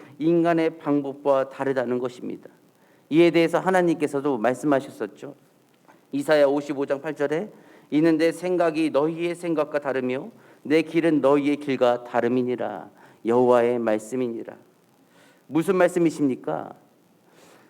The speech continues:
하나님은, 하나님은 미처 인간이 생각할 수 없는 방법으로 역사하실 수도 있고 인간이 보기에는 어리석은 방법으로도 역사하시지만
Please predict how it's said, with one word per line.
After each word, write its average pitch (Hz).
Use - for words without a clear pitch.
하나님은, 202
하나님은 190
미처 165
인간이 185
생각할 196
수 185
없는 165
방법으로 151
역사하실 160
수도 -
있고 131
인간이 185
보기에는 160
어리석은 175
방법으로도 160
역사하시지만 139